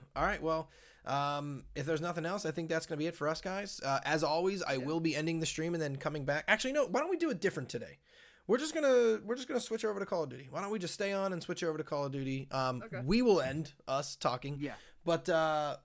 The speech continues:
Speaker 1: why don't I switch over to Call of Duty and that'll be it. So, Zoo, thank you very much,
Speaker 2: Yeah.
Speaker 1: man. I, we had another good show, as always. Um,
Speaker 2: Always a pleasure.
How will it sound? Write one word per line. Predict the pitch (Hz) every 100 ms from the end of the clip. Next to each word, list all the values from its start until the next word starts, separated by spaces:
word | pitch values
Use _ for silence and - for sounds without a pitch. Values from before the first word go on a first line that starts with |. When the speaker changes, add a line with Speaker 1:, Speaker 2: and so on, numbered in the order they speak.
| _ _ -
Speaker 1:
why | 175
don't | 214
I | 214
switch | 202 190
over | 190
to | 170
Call | 165 151
of | 147
Duty | 143 139 139 139
and | 131 131 131 131 127 127 - _ _ _ _ _ _ _
that'll | 123 143
be | 170
it. | 262
So, | - 170 156 143 _ _
Zoo, | 127 147 196
thank | 196 180
you |
very | 185
much, | 175 175
Speaker 2:
Yeah. | 170
Speaker 1:
man. | 180 180
I, | 127 120
we | 139
had | 151
another | 151 156
good | 147
show, | 139 151 170 170
as | 139
always. | 135 143 175 202 - - - - -
Um, | 135 139 143 143
Speaker 2:
Always | 131 135 131
a |
pleasure. | 131 139 131 117